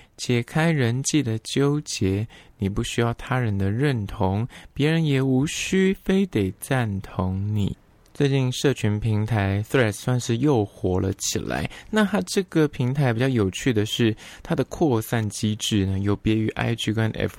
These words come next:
B，它是推播给你自己的亲朋好友或是相关的人。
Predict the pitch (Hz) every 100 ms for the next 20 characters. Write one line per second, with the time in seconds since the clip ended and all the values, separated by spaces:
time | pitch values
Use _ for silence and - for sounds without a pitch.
0 | - 104 107 127 123 113 - 117 110 113
1 | 107 104 95 - 117 69 85 - 107 104
2 | 95 95 - 85 73 - - - - 190
3 | 147 - 160 123 - 127 120 120 120 117
4 | 110 92 - 57